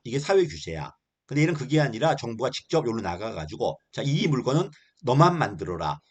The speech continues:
너만 만들어라. 너만 만들어라. 대신에 가격은 얼마다? 품질은 어떻게 해라. 다 정해주는 거예요. 이게 바로 경제 규제야. 그래서 기업의 본원적 활동, 생산할지 말지, 가격이 얼마일지, 생산량은 얼마일지,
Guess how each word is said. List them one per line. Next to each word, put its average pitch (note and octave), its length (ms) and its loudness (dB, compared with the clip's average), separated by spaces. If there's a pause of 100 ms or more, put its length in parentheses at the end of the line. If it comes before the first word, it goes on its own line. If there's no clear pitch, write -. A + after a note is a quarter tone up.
(140)
너만 D3+ 340 4
만들어라. A#2+ 600 0
너만 C3+ 300 2
만들어라. F2+ 440 -8
대신에 D3 280 -2
가격은 C3+ 380 -2
얼마다? G#2 600 0 (320)
품질은 F#3 380 -4
어떻게 C3+ 220 -4
해라. A#2 240 -4 (240)
다 C#3 140 4
정해주는 C3+ 560 2
거예요. D2+ 320 -8 (260)
이게 D#3 200 0
바로 D3+ 140 0
경제 C#3 420 -4
규제야. D#2+ 400 -10 (720)
그래서 D3 320 -2 (260)
기업의 D3+ 560 4
본원적 C#3 440 0
활동, F2+ 480 -6
생산할지 E3+ 640 -2
말지, F2+ 600 -8 (240)
가격이 D3+ 440 2
얼마일지, A#2 720 -2
생산량은 E3 640 -2
얼마일지, A2+ 720 -4